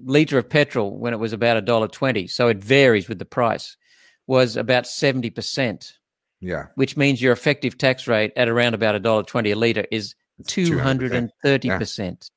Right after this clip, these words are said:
Speaker 2: Yeah. Yeah. It's crazy. It's crazy.
Speaker 1: So this is ridiculous.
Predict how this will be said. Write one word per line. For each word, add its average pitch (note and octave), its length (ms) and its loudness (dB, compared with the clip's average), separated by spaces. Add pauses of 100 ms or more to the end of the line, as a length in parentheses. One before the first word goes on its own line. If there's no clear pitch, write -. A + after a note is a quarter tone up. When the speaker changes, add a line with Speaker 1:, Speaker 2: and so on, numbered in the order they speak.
Speaker 2:
Yeah. F2 120 -4
Yeah. F#2+ 140 -2 (340)
It's - 140 -12
crazy. F#2 420 0 (200)
It's - 140 -16
crazy. E2 480 -6
Speaker 1:
So C#3+ 480 6 (120)
this G3+ 200 4
is B2+ 160 0
ridiculous. B2+ 880 -2